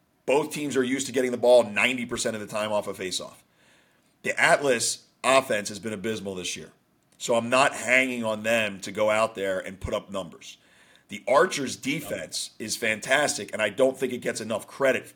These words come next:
because of how good their offense is. That being said, the Archers' offense is humming at a very high proficiency off the faceoff. However, I don't see Mike Sisselberger going seventy-five percent in this game. So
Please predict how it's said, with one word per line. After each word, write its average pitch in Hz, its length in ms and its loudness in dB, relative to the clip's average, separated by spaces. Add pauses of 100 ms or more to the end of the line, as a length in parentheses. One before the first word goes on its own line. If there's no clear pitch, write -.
because 123 340 0
of 104 80 -6
how 104 140 0
good 101 180 -10
their 95 140 -4
offense 113 440 -2
is. - 260 -16 (380)
That 135 280 6
being 117 240 -4
said, 135 560 4 (420)
the 113 120 -2
Archers' 131 340 2
offense 120 760 0
is 107 200 -8
humming 117 640 -2
at 107 120 -6
a 104 40 -4
very 123 320 2
high 127 180 2
proficiency 120 580 -6
off 110 300 -4
the 107 60 -14
faceoff. 110 560 -2 (240)
However, 123 580 2 (360)
I - 120 4
don't 160 180 6
see 165 260 0
Mike 135 200 2
Sisselberger 117 560 -2
going 131 300 4
seventy-five 113 520 0
percent 101 280 -6
in 90 60 -12
this 90 120 -12
game. 127 320 -6 (440)
So 120 360 0